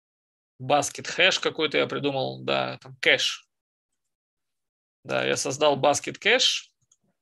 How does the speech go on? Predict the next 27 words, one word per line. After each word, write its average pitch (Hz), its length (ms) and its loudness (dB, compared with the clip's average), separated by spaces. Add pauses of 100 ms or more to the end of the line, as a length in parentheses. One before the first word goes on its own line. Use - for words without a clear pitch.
(160)
создаю 151 400 -2
basket 147 400 -2
cache, 143 220 0
я 175 120 2
хочу 165 220 -2
туда 165 160 2
корзины 151 440 -2
просто 127 240 -10
накидать, 202 520 0
и 160 220 0
потом, 151 260 -6
чтобы 139 300 -12
можно 135 220 -10
было 127 120 -4
их 127 80 -6
быстро 131 280 -10
вытаскивать. - 580 -10 (1500)
Не 202 120 -2
знаю 208 240 4
пока 185 200 2
зачем, 196 360 0
но 185 80 -2
вот 180 100 -4
просто 180 240 -6
хочу 147 300 -2
сделать. 123 520 0 (1120)
Да. 123 300 -8